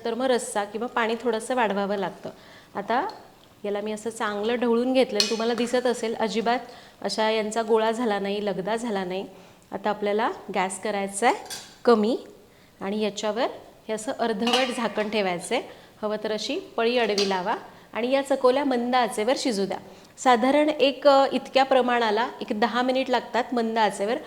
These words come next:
फक्त मध्ये मध्ये याला ढवळून घ्यायचं आहे. आता बऱ्याच जणांचं काय होतं सांगते,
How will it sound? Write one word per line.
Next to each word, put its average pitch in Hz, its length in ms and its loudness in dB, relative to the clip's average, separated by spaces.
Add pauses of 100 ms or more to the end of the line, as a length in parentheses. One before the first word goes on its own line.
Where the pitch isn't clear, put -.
(240)
फक्त 254 180 2
मध्ये 269 260 6
मध्ये 254 260 4
याला 247 160 6
ढवळून 247 360 6
घ्यायचं 214 300 0
आहे. - 100 -10 (300)
आता 269 140 4
बऱ्याच 285 260 8
जणांचं 277 340 6
काय 254 200 6
होतं 247 220 4
सांगते, 233 400 0